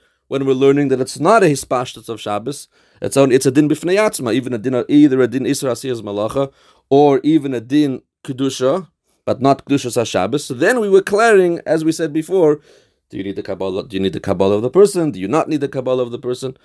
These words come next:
But in the third Oifen that it's Hispashtus, Hispashtus of Shabbos, he didn't bother with this question, do you need the Kabbalah or not? And we thought it's because,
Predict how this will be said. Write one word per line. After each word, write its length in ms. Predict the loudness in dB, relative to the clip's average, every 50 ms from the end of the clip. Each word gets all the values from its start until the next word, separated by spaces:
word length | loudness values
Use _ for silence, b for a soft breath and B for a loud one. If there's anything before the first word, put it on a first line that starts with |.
| b b b b b b b b
But 120 | 2 4 6
in 80 | 6
the 80 | 4 4
third 220 | 4 4 4 4
Oifen 320 | 4 4 2 2 0 0 -6
that 100 | -8 -8
it's 120 | -8 -10
Hispashtus, 560 | -12 -14 -12 -10 -10 -10 -10 -10 -12 -16 -20 _ -16 -12
Hispashtus 640 | -10 -10 -6 2 4 4 4 4 2 -4 -4 -4
of 120 | -4 -6 -4
Shabbos, 540 | -4 -4 -4 -2 -2 -4 -6 -6 -8 -14 B B B B B B B B B -10 -10 _ _ _ _ _ _ _ _ _ _ _ _ _
he 180 | _ -6 2
didn't 380 | 2 2 2 2 0 -2 -4 -18 _ _
bother 440 | -8 0 2 4 4 4 4 2 0
with 140 | 0 0 -2
this 160 | -2 -4 -4
question, 480 | -4 0 0 0 0 0 -2 -4 -4
do 100 | 0 2
you 60 | 2 2
need 160 | 2 2 0
the 80 | 0
Kabbalah 400 | -2 -2 -4 0 0 2 2 2
or 80 | 0 0
not? 400 | -2 -4 -6 -8 -8 -10 -20 _ -20 _ _ _ _ _ _ _ _ _
And 140 | -4 0 2
we 80 | 2
thought 420 | 2 2 4 4 6 6 6 4 4
it's 120 | 0 -4
because, 760 | -6 -12 -10 -4 -2 0 0 0 -2 -4 -6 -12 -14 -14 -18